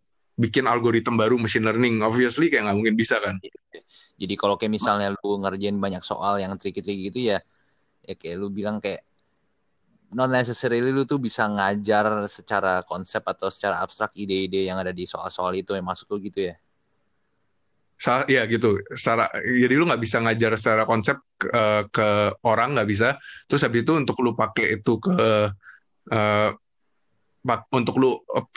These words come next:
Speaker 1: untuk lu pakai konsep itu buat kayak untuk research ke depannya. Research itu jadi kayak ibaratnya yang lu bayangin lah, misalnya kayak Albert Einstein. Albert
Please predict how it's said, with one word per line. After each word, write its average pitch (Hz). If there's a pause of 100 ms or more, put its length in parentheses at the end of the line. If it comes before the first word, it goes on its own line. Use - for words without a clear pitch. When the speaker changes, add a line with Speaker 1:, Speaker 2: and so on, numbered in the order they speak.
(120)
Speaker 1:
untuk 123
lu 127
pakai 117
konsep 113
itu 120
buat 113
kayak 113
untuk 110
research 123
ke 127
depannya. 113
Research 123
itu 123
jadi 143
kayak 117 (100)
ibaratnya 110 (240)
yang 120 (160)
lu 143
bayangin 123
lah, 135
misalnya 120
kayak 113
Albert 107
Einstein. 107 (500)
Albert 117